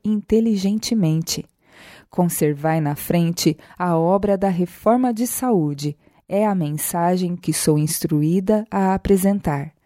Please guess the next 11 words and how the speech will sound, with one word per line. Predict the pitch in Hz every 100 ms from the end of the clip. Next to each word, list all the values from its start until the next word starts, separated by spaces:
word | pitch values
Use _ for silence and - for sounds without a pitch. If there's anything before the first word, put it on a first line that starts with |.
| _ - - _
Mostrai | 180 185 - 190 180 180 180 - _
tão | 214 220 247
claramente | - 226 226 233 208 208 202 165
o |
seu | - - 226
valor | 214 233 190 170 170 - - _
que | - 262
se | - 214
venha | 175 175 185 156 151
a |
sentir | 151 - 147 147 - 185 180